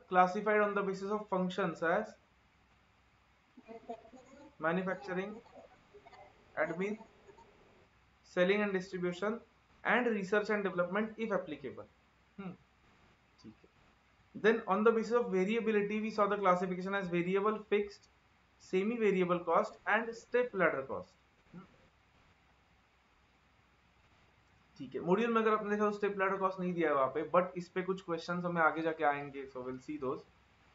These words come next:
Then, uh, अब let's go to next classification। Before going to next classification, uh, मैंने आपको एक question बोला था कि ये fourth question final के module का है, ऐसे बोला था,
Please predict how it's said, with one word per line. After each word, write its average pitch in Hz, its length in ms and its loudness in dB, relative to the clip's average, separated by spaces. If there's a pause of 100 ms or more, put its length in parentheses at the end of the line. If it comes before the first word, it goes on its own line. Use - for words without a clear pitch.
(1600)
Then, 185 320 4 (240)
uh, 151 380 4 (500)
अब 202 200 6
let's 202 180 6
go 196 140 4
to 220 100 0
next 196 300 -4
classification। 131 640 -4 (1080)
Before 170 340 2
going 196 160 6
to 196 80 2
next 185 200 -4
classification, 170 720 2 (580)
uh, 131 300 2 (300)
मैंने 170 160 2
आपको 208 280 2
एक 214 240 2
question 196 320 0
बोला 185 220 8
था 180 60 6
कि 175 160 2
ये 190 80 8 (160)
fourth 202 240 8
question 202 280 0 (100)
final 180 340 8
के 180 100 0
module 165 320 2
का 156 120 2
है, 156 120 -2 (360)
ऐसे 151 120 -12
बोला 135 220 -2
था, 151 140 0